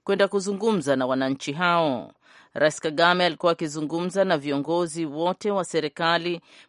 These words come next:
mwishoni mwa juma baada ya kikao cha faragha kilichodumu kwa muda wa siku nne. Mwandishi wetu Silvanos Karemera anatupasha zaidi kutoka Kigali.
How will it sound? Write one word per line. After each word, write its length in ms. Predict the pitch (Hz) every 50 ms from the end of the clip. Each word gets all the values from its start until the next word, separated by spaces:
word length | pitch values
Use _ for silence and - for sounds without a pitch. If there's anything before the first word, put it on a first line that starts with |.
| _
mwishoni 460 | - 123 - - 160 156 165 170 175 170
mwa 180 | 165 165 160
juma 360 | 160 165 180 180 190 185 185
baada 300 | 175 151 143 147 151 156
ya 40 | 156
kikao 360 | 151 - 147 - 180 165 165
cha 160 | 160 - - 151
faragha 500 | - - 185 185 185 175 175 180 185 208
kilichodumu 680 | - - 165 151 147 - 156 151 156 165 160 160 143
kwa 140 | - 156 160
muda 280 | 165 180 175 160 135 127
wa 100 | 123 123
siku 240 | - - - 135
nne. 420 | 131 131 131 131 127 123 110 - - _ _ - - - _ _
Mwandishi 400 | 135 147 156 156 160 147 - 180
wetu 160 | 180 180 180
Silvanos 560 | - - 180 156 147 165 175 170 170 160 -
Karemera 480 | - 165 160 165 160 170 175 175 175 175
anatupasha 640 | 170 170 160 - 160 _ 170 165 160 170 - 165
zaidi 340 | 160 160 175 180 190 185 190
kutoka 480 | - 208 196 - 226 202 170 - 139 127
Kigali. 760 | - - 127 123 135 131 123 127 123 117 117 113 113 101